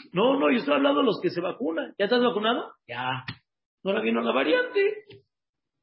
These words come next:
Dice Boreolam, si tú te acuerdas de mí, las cosas caminan.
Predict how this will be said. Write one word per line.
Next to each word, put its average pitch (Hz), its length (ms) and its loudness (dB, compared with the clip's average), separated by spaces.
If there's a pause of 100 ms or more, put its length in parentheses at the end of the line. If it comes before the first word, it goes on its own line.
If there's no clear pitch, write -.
(720)
Dice 147 220 -20
Boreolam, 131 600 -12 (1500)
si 160 300 -12
tú 294 140 0
te 294 100 -2
acuerdas 196 540 2
de 175 100 4
mí, 180 400 0 (580)
las 107 160 -16
cosas 123 300 -10
caminan. 147 560 -8